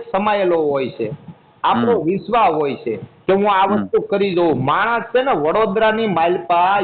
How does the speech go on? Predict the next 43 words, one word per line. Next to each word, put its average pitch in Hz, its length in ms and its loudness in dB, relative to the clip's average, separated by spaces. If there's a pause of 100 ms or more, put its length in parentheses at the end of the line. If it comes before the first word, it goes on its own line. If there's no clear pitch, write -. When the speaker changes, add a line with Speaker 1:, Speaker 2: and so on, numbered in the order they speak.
Speaker 1:
એક 190 220 -2
એવું 185 420 0
વસ્તુ 165 300 -2
હાલે 131 320 0
છે 143 320 0 (560)
Speaker 2:
હમ. 107 180 -2 (440)
Speaker 1:
કે 202 60 2
માણસને 208 520 -2
એવું 190 380 0
ભણાવવામાં 156 580 0
આવે 131 200 -2
છે 160 260 0
કે 190 200 -2
તમે 185 380 -2
ત્રણ 196 400 -2
જણા 196 200 0
બેઠા 190 340 -2
હોય 190 100 -2
ને 180 80 -4
આમ 180 180 0
આંગળીયું 190 440 0
કરો 220 240 0
ને, 180 120 0
એટલે 180 200 0
ઈ 175 160 2
ખાટલો 170 400 0
હોય 226 140 0
ને, 220 100 0
ખાટલો 156 540 -4
એને 175 260 0
એની 170 180 0
હાથે 143 260 -2
ઊંચો 135 260 -4
કરે 104 240 -8
છે. - 320 -16 (500)
Speaker 2:
બરોબર. 92 380 -2 (720)
Speaker 1:
ઈ 254 80 4 (220)
આપણા 277 360 2
હૃદયની 285 440 2
માલપા 262 400 2
ભગવાન 226 420 0
હોય 214 200 2
છે. 147 360 -2